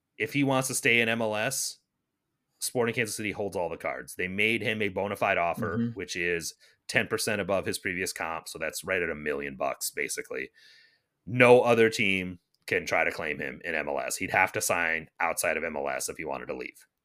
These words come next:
Speaker 1: So he either accepts that offer or negotiates for a little bit more than that,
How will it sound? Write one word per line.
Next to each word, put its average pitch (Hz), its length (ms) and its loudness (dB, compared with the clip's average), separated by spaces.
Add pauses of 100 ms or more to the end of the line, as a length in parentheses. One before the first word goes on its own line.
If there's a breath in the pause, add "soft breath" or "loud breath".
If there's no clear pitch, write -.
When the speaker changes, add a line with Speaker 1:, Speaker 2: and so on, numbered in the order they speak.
(460)
Speaker 1:
So 87 560 4
he 104 180 0
either 92 180 2
accepts 110 340 2
that 113 140 6
offer 101 460 4
or 85 160 -2
negotiates 101 540 0
for 98 80 -6
a 92 80 0
little 113 160 6
bit 98 160 -2
more 113 200 4
than 107 100 -2
that, 95 320 2